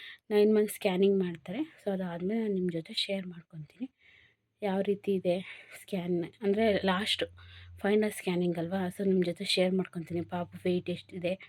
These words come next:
ಸಿಸರಿ-, ಅಂದರೆ ಅದು ಸಿ ಸೆಕ್ಷನೇ ಆಗಲಿ ಅಥವಾ ಡೆಲಿವರಿ, ನಾರ್ಮಲ್ ಡೆಲಿವರಿ ಆದರೆ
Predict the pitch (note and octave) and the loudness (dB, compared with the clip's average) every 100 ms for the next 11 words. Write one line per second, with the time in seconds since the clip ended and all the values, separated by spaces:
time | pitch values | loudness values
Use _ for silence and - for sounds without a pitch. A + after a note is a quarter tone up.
0 | _ _ _ _ _ _ _ - G3+ F#3+ | _ _ _ _ _ _ _ -10 -4 0
1 | G3 G3+ F3+ - F#3+ G3 G#3 A#3 - - | 2 4 2 2 2 2 2 -2 -4 -12
2 | - - - - _ _ - _ _ _ | -18 -20 -20 -20 _ _ -20 _ _ _
3 | - - F#3+ - - A3+ A3 A3+ - A3 | -6 0 0 0 0 0 2 0 0 2
4 | A3 G#3+ G#3 B3 B3 - G#3 G#3 G3+ G3+ | 4 4 6 6 6 4 2 2 2 4
5 | G3+ G3 G3 G3 F#3 A3 G#3 G3 | 4 2 2 0 0 2 2 2